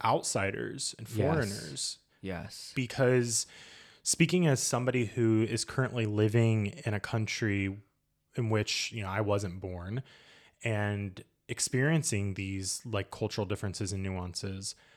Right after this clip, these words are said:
Speaker 1: I can say right now that, I, I mean, I can't imagine being an immigrant in the U S, not knowing the language, or maybe I'm learning it.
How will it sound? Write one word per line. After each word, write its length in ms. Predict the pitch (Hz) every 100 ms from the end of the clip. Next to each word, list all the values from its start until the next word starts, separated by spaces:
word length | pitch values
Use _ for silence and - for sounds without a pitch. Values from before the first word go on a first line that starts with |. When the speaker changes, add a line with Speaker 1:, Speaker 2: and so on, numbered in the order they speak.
| _ _ _
Speaker 1:
I 140 | 117 117
can 160 | 160
say 280 | - 143 120
right 420 | 107 107 95 123
now 320 | 117 104 107 95
that, 340 | 98 90 92 -
I, 240 | - - 120
I 20 |
mean, 160 | 110
I 60 | 104
can't 260 | - 120 107
imagine 640 | 104 90 92 92 95 92
being 520 | 104 98 104 98 92 113
an 80 |
immigrant 400 | 98 101 98 95
in 120 | 104 98
the 80 |
U 140 | 101 98
S, 220 | 98 -
not 200 | 98 92
knowing 560 | 98 95 95 95 92 92
the 100 | 98
language, 420 | 101 113 117 110
or 60 | 95
maybe 220 | 98 95
I'm 180 | 87 87
learning 320 | 98 107 113
it. 240 | 113 113